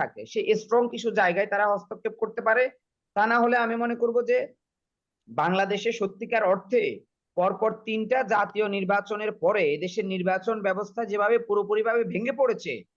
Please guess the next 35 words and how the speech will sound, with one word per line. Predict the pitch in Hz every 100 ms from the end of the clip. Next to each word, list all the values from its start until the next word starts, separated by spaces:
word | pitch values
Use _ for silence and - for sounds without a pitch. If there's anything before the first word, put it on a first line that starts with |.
| _ _
বাংলাদেশের | 156 190 196 196 233 226
মানুষ | 165 208 247 196
যে |
নির্বাচনটা | 208 190 196 196 233 202
ভুলে | 170 208 269
গেছে, | 240 233 127 -
এই | 190 233 233
সরকারের | 214 196 214 226 233 233
প্রথম | 180 277 277
কাজ | 233 185
হবে | 190 139 90 - _ _ _ _ _
বাংলাদেশের | 165 202 202 196 190 226
মানুষকে | 175 202 214 - 247
মনে | 180 196 208
করিয়ে | 214 226 240
দেওয়া | 254 247 185
এবং | 208 -
শক্তপোক্ত | 240 233 277 277 247 -
একটা | 226 220 220 190
আইন | 220 254
করে | 240 190 120 95 _ _ -
যে | 151
সে | 220 247 240 180
যাই | 220 277
হোক | 254
না | 233
কেন | 220 190
পাঁচ | 151 180 180
বছর | 180 196 226 233 190
পরে | 202
একটা | 220 - 214
সুস্থ | - 180 -
নির্বাচন | 214 202 196 196 190
হবে, | 151 190 147 98 _ _ -
এই | 214